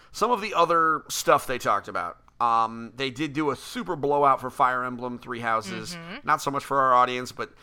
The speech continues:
Speaker 1: for those that are super into strategy games, it's basically Harry Potter.
Speaker 2: It's gonna be great. It's gonna be
Speaker 1: Of course it's gonna be
Speaker 2: great.
Speaker 1: gr-, I didn't deny that at all, but I'm asking, so this is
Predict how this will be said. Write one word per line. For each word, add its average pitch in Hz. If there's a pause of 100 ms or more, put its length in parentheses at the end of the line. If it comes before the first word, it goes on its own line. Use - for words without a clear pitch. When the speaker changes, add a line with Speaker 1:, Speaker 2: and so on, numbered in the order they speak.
(120)
Speaker 1:
for -
those 139
that 123
are 120
super 143
into 127
strategy 113
games, 107 (300)
it's 120
basically 175
Harry 208
Potter. 233 (580)
Speaker 2:
It's 220
gonna 226
be 180
great. 151 (300)
It's 196
gonna 202
be 180
Speaker 1:
Of -
course 208
it's -
gonna 185
be 156
Speaker 2:
great. 131
Speaker 1:
gr-, - (320)
I 127
didn't 165
deny 147
that 143
at 139
all, 123
but 120
I'm 135
asking, 156
so -
this 160
is 208